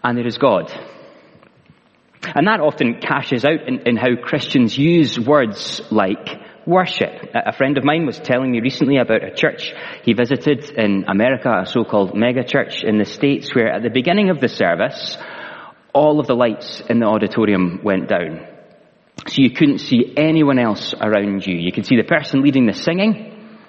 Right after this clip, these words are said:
and that was it. And the idea behind it was to completely remove distractions,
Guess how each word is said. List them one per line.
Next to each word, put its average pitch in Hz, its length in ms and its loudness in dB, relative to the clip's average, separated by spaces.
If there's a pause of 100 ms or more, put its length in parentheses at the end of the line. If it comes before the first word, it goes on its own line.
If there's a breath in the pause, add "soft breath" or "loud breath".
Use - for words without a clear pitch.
(260)
and 110 120 2
that 113 120 2
was 101 140 -4
it. - 220 -4 (1700 loud breath)
And 139 120 4
the 190 40 4
idea 220 280 2
behind 139 380 0
it 190 120 2
was - 180 -8
to - 80 -2
completely 143 480 2
remove 123 560 4
distractions, 160 1000 -2